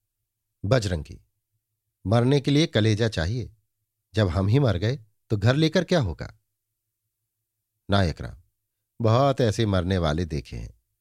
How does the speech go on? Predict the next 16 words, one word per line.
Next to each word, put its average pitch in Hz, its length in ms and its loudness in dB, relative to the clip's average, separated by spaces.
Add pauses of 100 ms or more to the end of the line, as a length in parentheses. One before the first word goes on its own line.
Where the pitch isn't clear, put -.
(360)
घर 85 180 -2
से 110 160 -4
तो 101 120 -2
निकला 82 300 -2
ही 87 140 -2
नहीं 113 220 2
गया, 131 220 0 (460)
मरने 69 340 -8
चले 62 260 -10
हैं।" 60 300 -14 (1120)
भैरव, 87 400 0 (840)
"उसकी 156 260 2
न 160 120 2
चलाओ 107 320 0
पंडा 92 280 0
जी, 110 380 0